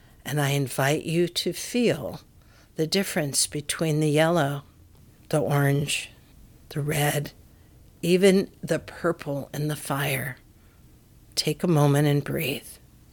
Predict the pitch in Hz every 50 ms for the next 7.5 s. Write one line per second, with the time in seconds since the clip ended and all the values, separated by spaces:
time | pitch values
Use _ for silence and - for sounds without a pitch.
0 | - - - - - - - - - _ _ _ _ _ _ _ _ _ _ _
1 | _ _ - _ - - - - - _ - - - - - - - - - -
2 | - - - - - - - - - - - - - - - - - 190 202 190
3 | 180 175 165 - - 165 180 196 196 - - 185 170 160 - 170 160 160 165 165
4 | 160 - - 139 143 151 - - - 175 170 170 151 143 147 - _ _ - -
5 | 202 220 - - - - - - 196 185 185 - 180 - - - - 156 156 156
6 | - - - 151 151 151 147 143 139 139 135 135 139 135 - - - 143 139 151
7 | 156 147 131 - - 151 151 151 160 -